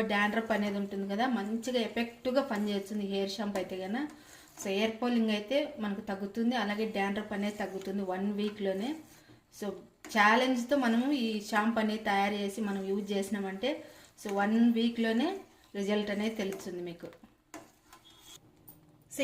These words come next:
ఈ మాదిరి ఉడికేటప్పుడు ఫ్రెష్ కరివేపాకు రెండు కొమ్మలు అనేది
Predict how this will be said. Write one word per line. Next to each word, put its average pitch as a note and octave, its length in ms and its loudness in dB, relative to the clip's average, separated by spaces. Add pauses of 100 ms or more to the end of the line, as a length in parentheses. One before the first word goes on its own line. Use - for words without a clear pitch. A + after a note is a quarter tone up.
ఈ - 20 8 (100)
మాదిరి A#3+ 260 8 (120)
ఉడికేటప్పుడు A#3 640 4 (400)
ఫ్రెష్ A#3 300 2 (100)
కరివేపాకు A3+ 540 4 (120)
రెండు G#3+ 200 0 (100)
కొమ్మలు G#3 340 0
అనేది G3 260 -2